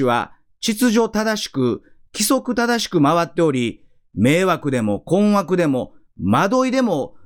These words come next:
ないはずなんですよね。なぜ惑星というか、それは天動説の名残なんです。中心を間違えると、本当はシンプルなものが複雑に見える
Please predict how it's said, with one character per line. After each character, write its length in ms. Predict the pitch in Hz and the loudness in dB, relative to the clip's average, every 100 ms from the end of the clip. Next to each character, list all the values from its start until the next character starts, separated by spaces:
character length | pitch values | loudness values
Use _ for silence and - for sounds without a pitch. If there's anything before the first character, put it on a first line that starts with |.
| - | -8
な 220 | 95 113 | -4 -2
い 60 | 147 | -2
は 140 | 180 | -2
ず 100 | 180 | -2
な 100 | 170 | -2
ん 80 | 110 | -2
で 80 | - | -8
す 80 | - | -18
よ 100 | - | -6
ね。 340 | 160 190 - - _ _ _ _ _ _ _ _ _ _ _ _ - | -4 -4 -6 -20 _ _ _ _ _ _ _ _ _ _ _ _ -4
な 140 | 120 | -2
ぜ 140 | 143 175 | 2 2
惑 260 | 220 - | 0 -4
星 240 | - 302 302 | -2 -2 -2
と 80 | |
い 100 | 139 | -2
う 80 | 117 | -4
か、 220 | - - _ - _ _ | -8 -20 _ -20 _ _
そ 160 | - 113 | -6 -2
れ 80 | 123 | 0
は 340 | 123 151 - - - _ _ _ | 0 -2 -6 -20 -20 _ _ _
天 260 | 190 254 269 | 0 2 4
動 160 | 269 | 2
説 300 | - 135 - | 0 -4 -2
の 300 | 120 180 - _ _ | 0 0 -2 _ _
名 200 | 95 110 | -4 0
残 220 | 143 151 143 | 2 2 0
な 100 | 101 | -2
ん 80 | - | -8
で 80 | |
す。 220 | 82 - _ _ _ _ _ _ _ _ _ _ _ _ _ _ - | -14 -16 _ _ _ _ _ _ _ _ _ _ _ _ _ _ -4
中 240 | 156 156 | 2 2
心 280 | 156 185 190 | 2 0 0
を 40 | |
間 120 | 202 220 | 0 0
違 260 | 226 220 | 0 0
え 40 | 202 | 0
る 120 | 190 | -2
と、 360 | 185 175 - - _ _ | 0 -2 -4 -20 _ _
本 280 | 139 160 160 | 0 0 2
当 180 | 190 | 2
は 120 | 196 196 | 2 0
シ 240 | - - | -4 -6
ン 40 | |
プ 100 | 202 | -2
ル 80 | 175 | 0
な 100 | 143 | 2
も 120 | 127 | 2
の 100 | 127 | 0
が 320 | 107 113 82 - _ _ | 0 -2 -4 -10 _ _
複 260 | - 185 262 | -6 0 2
雑 260 | 233 220 220 | 0 0 0
に 120 | 208 | 2
見 120 | 143 | 2
え 80 | 127 | 0
る 220 | 139 139 | -2 -4